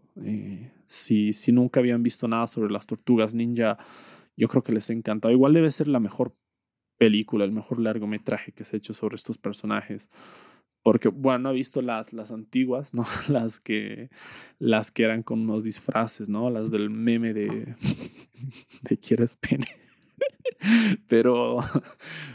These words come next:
pero bueno, eh, no, no creo que estén muy por encima. Bueno, las de Michael Bay las he visto las dos y las dos eran malísimas. Aparte que el diseño de esas tortugas era horrible, era espantoso.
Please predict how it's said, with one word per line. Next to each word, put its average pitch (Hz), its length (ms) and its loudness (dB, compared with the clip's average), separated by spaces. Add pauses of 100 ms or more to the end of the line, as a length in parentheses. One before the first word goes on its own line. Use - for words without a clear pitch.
(320)
pero 117 220 10
bueno, 117 420 4
eh, 101 160 -8
no, 120 540 4
no 127 160 2
creo 127 260 2
que 117 180 2
estén 110 520 0
muy 113 220 0
por 107 180 0
encima. 123 560 2
Bueno, 117 200 2
las 113 260 0
de 110 180 0
Michael 110 500 0
Bay 110 340 0
las 113 360 -8
he 110 60 2
visto 110 320 0
las 107 220 0
dos 107 240 -2
y 107 40 -6
las 104 160 -6
dos 104 200 -8
eran 110 200 -8
malísimas. 110 1080 0
Aparte 107 320 -4
que - 140 -10
el 104 100 -6
diseño 110 560 -8
de 107 80 -6
esas - 240 -16
tortugas 107 540 -4
era 104 120 -2
horrible, 110 460 4
era 107 100 0
espantoso. 110 800 -2